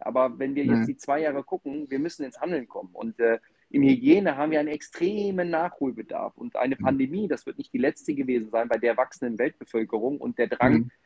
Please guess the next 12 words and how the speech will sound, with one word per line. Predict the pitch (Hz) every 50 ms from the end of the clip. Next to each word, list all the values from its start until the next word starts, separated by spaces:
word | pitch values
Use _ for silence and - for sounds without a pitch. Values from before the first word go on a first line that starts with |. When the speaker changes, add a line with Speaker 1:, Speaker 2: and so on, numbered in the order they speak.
| _ _ _ _
Speaker 1:
des | - 143 127 127 113
Reisens, | 123 135 156 180 175 170 160 - -
der | 139 127
irgendwann | 135 147 156 151 143 139 135
wieder | 131 135 131 120 90
ausbricht | 127 151 151 - _ - - - - -
wie | 131 117
sonst | 127 131 156 170 - -
was, | 117 120 143 - - - - - _ _ _ _ _
brauchen | - - - 135 139 156 190 208 - - - 190 175 151
wir | 143 170 170 156
Hygienestandards | 143 147 135 131 151 175 180 160 - - 147 143 147 143 135 -